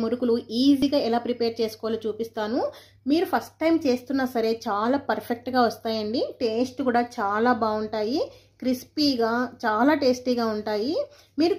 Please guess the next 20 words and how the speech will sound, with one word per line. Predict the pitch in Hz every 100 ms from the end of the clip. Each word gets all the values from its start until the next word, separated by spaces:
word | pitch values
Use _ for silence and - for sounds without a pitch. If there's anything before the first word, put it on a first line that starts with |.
| 339
ఖచ్చితంగా | 330 294 302 302 285
నేను | 240 226 240
చూపించిన | 233 285 285 294 277
మెథడ్లో | 214 - 233 214 220 220 208
అదే | 214 262 311 269
కొలతలతో | 240 240 233 247
ప్రిపేర్ | 220 214 233 226
చేయండి, | 233 220 214 302 480 -
చాలా | 208 214 262 247
పర్ఫెక్ట్గా | 208 - 226 240 240 214
వస్తాయి, | - 208 254 571 254 -
టేస్ట్ | 220 254 254 277
కూడా | 247 247 214
చాలా | 202 233 247
బాగుంటాయి. | 233 214 214 208 240 415 605 _ _ _ _ _ _ _ _ _ _ 285
మీరు | 339 381 262
ఇలా | 269 254
ప్రిపేర్ | 247 294 311
చేసి | 294 277 -
పెట్టేసుకున్నారంటే | 233 247 254 - 240 226 226 220 214